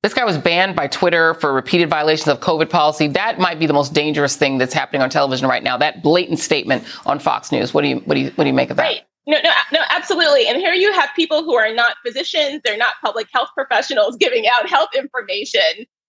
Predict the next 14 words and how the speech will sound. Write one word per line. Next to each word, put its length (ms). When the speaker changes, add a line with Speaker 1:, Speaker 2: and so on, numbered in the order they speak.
Speaker 2:
We've 140
gotten 300
to 80
a 100
really 280
dire 380
point 320
in 120
this 200
pandemic 640
where 440
people 220
with 160
no 500